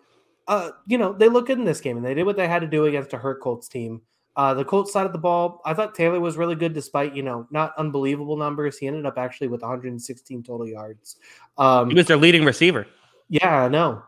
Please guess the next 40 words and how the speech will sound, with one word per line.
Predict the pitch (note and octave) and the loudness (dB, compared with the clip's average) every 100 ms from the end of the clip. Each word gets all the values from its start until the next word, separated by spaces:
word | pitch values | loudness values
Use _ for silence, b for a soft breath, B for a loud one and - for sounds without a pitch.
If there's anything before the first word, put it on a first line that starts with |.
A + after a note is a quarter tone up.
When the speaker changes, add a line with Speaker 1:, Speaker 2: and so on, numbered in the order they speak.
| _ | _
Speaker 1:
I | C3+ | 2
thought | D#3 | 4
he | E3+ | 6
did | E3 E3 | 6 4
good | E3 | 4
in | D#3 | 2
that | C#3+ C#3 | -2 -2
regard. | C#3 D3 C#3 C#3+ b b b b _ - | 0 2 2 -2 b b b b _ 2
Like | A3 A3+ | 2 4
you | |
said, | A3+ F3+ E3 D#3 | 2 4 4 2
I | |
thought | F3 A3 D#3+ | 4 4 4
Wentz | E3+ F#3+ | 2 2
did | G3+ D#3 | -2 0
good. | D#3+ | 0
He | F3 G3 | 2 0
still | G3 B3+ B3 | 2 2 2
had | G3 G3+ | 0 0
some | - D#3+ D#3+ | 0 0 2
plays | D#3 C3+ C#3+ E3 D#3 | 0 0 0 -2 -4
where | C3+ C#3 | -2 -2
it | |
was | C3+ B2+ | -2 -4
like, | C3+ C3 A#2+ A#2 - _ _ _ _ _ _ _ | -2 0 -2 -6 -18 _ _ _ _ _ _ _
he's, | D#3+ D#3+ E3 | -2 -2 0
like, | D#3 - | -2 0
throwing | - D3+ F3 F#3 | 4 4 6 2
the | D3 | 2
ball | C3+ C#3 D3+ | 2 2 2
while | C#3 | 0
getting | C3+ C#3+ C3+ | -2 -4 -4
hit | C#3 D3+ | -6 -4
by | C3+ | -6
two | B2+ D3+ | -6 -4
different | C#3 D3 C#3 | -4 -4 -6
guys, | A#2+ A#2+ C3+ C3+ | -6 -4 -4 -6
and | C3+ | -10
it's | A#2+ - | -10 -6
like, | C3 B2 A#2+ _ | -6 -6 -10 _